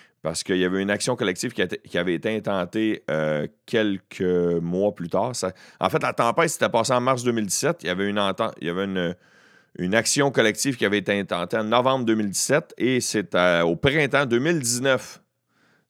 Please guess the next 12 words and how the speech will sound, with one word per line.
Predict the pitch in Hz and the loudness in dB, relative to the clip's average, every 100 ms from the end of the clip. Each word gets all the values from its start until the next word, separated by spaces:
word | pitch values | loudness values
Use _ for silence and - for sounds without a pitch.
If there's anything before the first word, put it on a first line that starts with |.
| - | -8
euh, | - 78 78 101 117 | -4 -2 0 2 2
un | |
an | 120 | 2
et | 113 | 0
demi, | 117 123 | -2 -2
de, | 113 110 | -2 -4
de, | 92 98 98 92 | -2 0 2 0
quasiment | - 95 107 | 0 -2 0
deux | 104 104 104 | 0 0 0
ans | 110 | -2
plus | 101 | -2
tard, | 85 98 101 101 | 2 4 2 -2